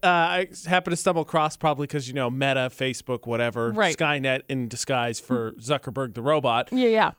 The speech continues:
Speaker 1: was listening and, uh, stumbled across an article or a little blurb about why science may have finally figured out why children are better learners than adults.
Speaker 2: <laughs> It's because they're open-minded. <laughs>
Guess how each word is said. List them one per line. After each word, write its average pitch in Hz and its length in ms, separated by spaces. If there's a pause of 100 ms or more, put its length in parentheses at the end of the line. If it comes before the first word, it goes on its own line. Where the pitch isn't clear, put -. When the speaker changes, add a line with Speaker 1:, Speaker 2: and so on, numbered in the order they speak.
Speaker 1:
was 151 160
listening 180 500
and, 151 280
uh, 139 260
stumbled 175 320
across 165 260
an 151 60
article 147 400
or 143 120
a - 20
little 135 180
blurb 131 280
about 120 300
why 131 380
science 165 480
may 156 160
have 151 100
finally 156 300
figured 143 240
out 135 160
why 131 140
children 131 400
are 127 40
better 123 280
learners 151 400
than 131 120
adults. 220 540
Speaker 2:
<laughs> - 500
It's 196 360
because - 280
they're 185 160
open-minded. 170 720
<laughs> 226 300